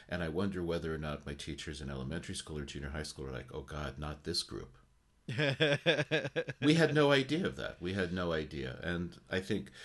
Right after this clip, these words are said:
Speaker 1: my immediate response, Tony, to what you've just said, to riff on that, is that the thing that really surprises me, and I never cease to get surprised by this, is the incredible difference in classroom person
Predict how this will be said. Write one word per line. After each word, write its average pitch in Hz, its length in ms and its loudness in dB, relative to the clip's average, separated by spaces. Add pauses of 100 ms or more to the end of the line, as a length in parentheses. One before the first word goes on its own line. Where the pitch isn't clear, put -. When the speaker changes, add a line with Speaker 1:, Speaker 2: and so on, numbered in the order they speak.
(240)
Speaker 1:
my 131 160 6
immediate 101 440 4
response, 82 460 -4
Tony, 73 420 -6
to 69 340 -8
what 71 180 -6
you've 95 200 -2
just - 280 -6
said, - 280 -8
to - 520 -8
riff 120 260 -2
on 69 180 -4
that, 64 240 -8 (460)
is 98 220 -4
that 92 320 -6
the 107 80 -10
thing 147 240 2
that 95 160 -2
really 78 480 -2 (440)
surprises 78 760 -2
me, 64 200 -8
and 76 140 -6
I 87 80 -2
never 101 360 2
cease - 360 -2
to - 100 -10
get 64 300 -8
surprised - 1000 -6 (400)
by - 160 -4
this, - 360 -10 (400)
is 104 180 -2
the 95 80 0
incredible 95 640 0
difference 67 560 -10
in 65 80 -12
classroom 64 600 -6
person - 400 -10